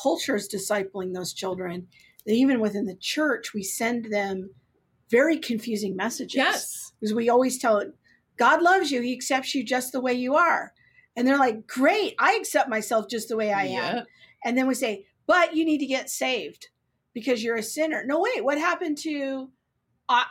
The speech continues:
Speaker 1: "God loves me just the way that I am"? I think that messaging is very confusing
Speaker 2: Mm-hmm.
Speaker 1: because in an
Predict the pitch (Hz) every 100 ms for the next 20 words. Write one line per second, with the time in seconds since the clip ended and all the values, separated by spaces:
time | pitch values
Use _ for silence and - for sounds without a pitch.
0 | - - 226 262 269 269 277 262 254 269
1 | - 254 247 240 220 214 240 339 220 -
2 | - _ _ _ 277 359 330 - 214 226
3 | 294 - 202 202 196 196 190 - - 226
4 | 202 _ _ _ - 605 - 311 285 240
5 | 262 254 220 - - 262 277 349 453 -
6 | 196 135 - 214 214 359 - _ _ 254
7 | 247 269 262 254 247 - _ _ _ _
8 | 262 247 233 214 208